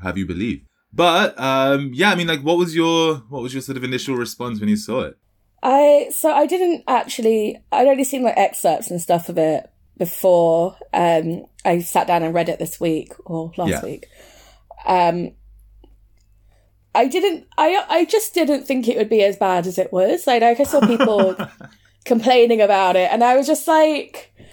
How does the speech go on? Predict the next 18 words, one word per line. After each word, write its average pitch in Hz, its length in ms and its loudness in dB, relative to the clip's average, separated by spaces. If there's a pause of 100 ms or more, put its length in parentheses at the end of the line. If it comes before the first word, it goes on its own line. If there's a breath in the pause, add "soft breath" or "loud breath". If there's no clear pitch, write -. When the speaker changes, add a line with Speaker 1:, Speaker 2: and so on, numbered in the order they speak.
(240 soft breath)
Speaker 2:
that's - 140 0
kind 311 160 2
of 254 60 6
what 233 100 0
people 285 280 2
do, 349 100 -2
you 214 260 2
know? 180 380 2
Like, 202 340 2
if 220 120 0
something 220 200 0
comes 196 240 -2
out 175 460 0
and 175 200 0
it's, - 140 -4
like, - 160 -2
badly 170 300 -2
researched 165 880 -4